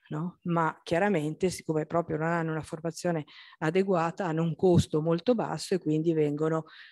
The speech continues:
assunti. Tutte le altre figure non sono presenti se non per, eh, per qualche accesso alla settimana.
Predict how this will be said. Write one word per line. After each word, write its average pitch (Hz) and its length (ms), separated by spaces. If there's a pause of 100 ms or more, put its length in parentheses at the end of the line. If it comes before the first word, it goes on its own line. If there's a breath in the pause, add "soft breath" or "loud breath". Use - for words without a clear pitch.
assunti. 147 1080 (460 loud breath)
Tutte 220 300
le 180 100
altre 180 280
figure 185 720 (120)
non 180 180
sono 170 380
presenti 170 580
se - 160
non 156 500 (340 loud breath)
per, 151 320
eh, 151 400
per - 160
qualche 160 340
accesso 156 420
alla 147 140
settimana. 139 720